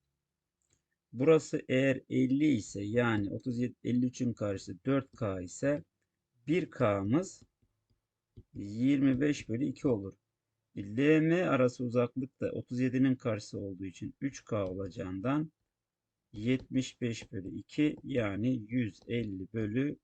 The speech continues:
dörttür. Şimdi akıntımızı bulacak olursak yüz elli bölü dörtlük yolu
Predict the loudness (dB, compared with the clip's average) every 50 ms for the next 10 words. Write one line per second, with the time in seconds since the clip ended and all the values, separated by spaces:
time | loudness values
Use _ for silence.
0 | _ _ -2 -2 -2 -2 -6 _ _ -20 -20 -20 _ _ _ _ _ _ _ _
1 | _ _ _ -20 _ _ _ _ _ _ _ _ _ _ _ _ _ _ -20 _
2 | _ _ _ _ -16 -6 0 4 4 4 4 2 -2 -8 _ _ _ _ _ _
3 | _ -6 -6 -4 0 0 0 0 2 0 0 2 2 0 0 2 4 4 4 6
4 | 4 2 2 2 -2 -2 -2 -2 -6 -6 -4 -2 -2 -2 -2 -6 _ _ _ _
5 | _ _ _ _ _ _ _ _ _ _ _ _ _ -6 -2 0 0 0 -2 -6
6 | -2 2 2 4 4 4 2 2 2 2 2 2 2 -2 -4 0 0 2 2 2
7 | -2 _ -8 -8 -8 -6 -2 0 0 2 2 2 2 0 0 -2